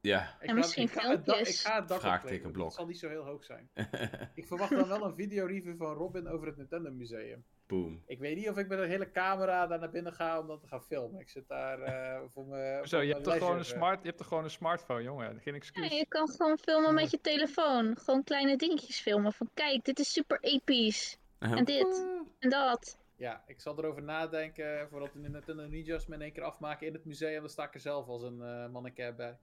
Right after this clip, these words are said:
Speaker 1: Oh nee, de
Speaker 4: Trouwens,
Speaker 1: ninjas staan nog
Speaker 4: ga,
Speaker 1: bij Mitch.
Speaker 4: ga, volg N one Up gewoon nu alvast op Instagram.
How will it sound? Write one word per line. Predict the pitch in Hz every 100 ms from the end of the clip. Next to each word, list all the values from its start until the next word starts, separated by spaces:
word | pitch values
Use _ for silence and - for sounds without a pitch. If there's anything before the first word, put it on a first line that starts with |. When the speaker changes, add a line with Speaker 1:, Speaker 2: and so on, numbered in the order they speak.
| _ -
Speaker 1:
Oh | 110
nee, | 117 120
de | 113
Speaker 4:
Trouwens, | 175 208
Speaker 1:
ninjas | 113 107
staan | 120
nog | 117 107
Speaker 4:
ga, | 110
Speaker 1:
bij | 95
Mitch. | 95
Speaker 4:
ga, | 90 - - - _ _ _ _ _ _
volg | - 202 233 -
N | 185
one | 175 170
Up | 202 -
gewoon | 170 160 156
nu | 202
alvast | 214 190 175 170
op | 160 -
Instagram. | 180 185 180 170 185